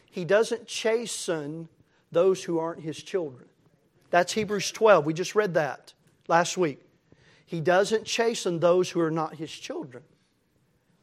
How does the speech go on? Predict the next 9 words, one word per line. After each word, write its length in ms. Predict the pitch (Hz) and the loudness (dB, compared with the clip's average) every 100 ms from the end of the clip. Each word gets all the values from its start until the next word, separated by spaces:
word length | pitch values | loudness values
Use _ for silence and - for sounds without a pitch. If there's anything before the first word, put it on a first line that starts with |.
| _ _ | _ _
He's 320 | _ 226 262 - | _ -6 -6 -8
chastening 680 | - 233 233 - 196 185 | -2 0 0 0 0 0
His 240 | 160 202 - | 0 0 0
children. 560 | - 277 233 208 135 - _ - - _ _ _ _ _ _ _ _ _ - | -4 -4 -6 -12 -12 -16 _ -20 -20 _ _ _ _ _ _ _ _ _ -2
And 100 | 220 | 0
that's 240 | 220 - | -2 -8
a 40 | |
good 280 | 185 370 466 | -6 -6 -6
thing. 240 | - 185 | -8 -14